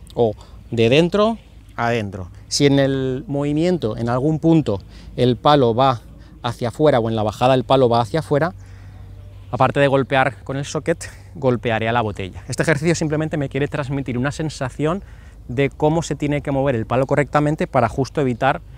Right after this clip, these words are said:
golpe de socket. Voy a dar un ejemplo. Me apunto. Aquí casi, casi incluso no haría falta, eh, intentar dejarla cerca, sino sería quedarnos con la sensación de no golpear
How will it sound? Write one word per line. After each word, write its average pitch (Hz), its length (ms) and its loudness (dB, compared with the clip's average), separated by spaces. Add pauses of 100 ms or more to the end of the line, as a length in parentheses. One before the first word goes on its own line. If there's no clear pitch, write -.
(320)
golpe 135 520 2
de 117 160 -6
socket. - 540 -10
Voy 135 120 2
a - 20 4
dar 123 120 4
un 120 60 0
ejemplo. 180 380 -2 (1400)
Me 107 80 -6
apunto. 165 480 2
Aquí 196 320 0 (260)
casi, 170 240 -4
casi 180 420 -2
incluso 147 420 -2
no 151 80 2
haría 143 200 2
falta, 151 380 0 (200)
eh, 120 420 -4 (580)
intentar 147 320 -4
dejarla 139 340 -2
cerca, 139 280 -2
sino 127 200 -2
sería 143 320 0
quedarnos 131 380 -2
con 151 140 -2
la 143 80 -2
sensación 139 680 0 (1700)
de 135 320 0 (600)
no 139 260 6
golpear 135 680 6